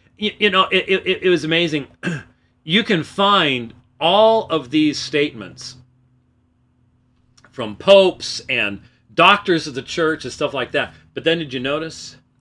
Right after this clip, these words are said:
that all you gotta do is quote one phrase from Pope Benedict, that the fire, the consuming fire is Christ himself. And all of a sudden, boom, there's a whole theology. How many popes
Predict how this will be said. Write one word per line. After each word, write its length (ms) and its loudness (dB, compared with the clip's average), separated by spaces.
that 460 2
all 140 2
you 60 2
gotta 140 0
do 80 2
is 100 -4
quote 400 -2
one 420 -2
phrase 920 -8
from 300 -2
Pope 240 0
Benedict, 440 -4
that 200 -2
the 100 -2
fire, 840 2
the 80 -8
consuming 540 -2
fire 400 0
is 240 -6
Christ 440 -2
himself. 420 -4
And 100 -2
all 120 6
of 40 0
a 40 -6
sudden, 260 2
boom, 480 8
there's 280 4
a 120 -4
whole 300 2
theology. 640 -2
How 180 6
many 180 2
popes 520 2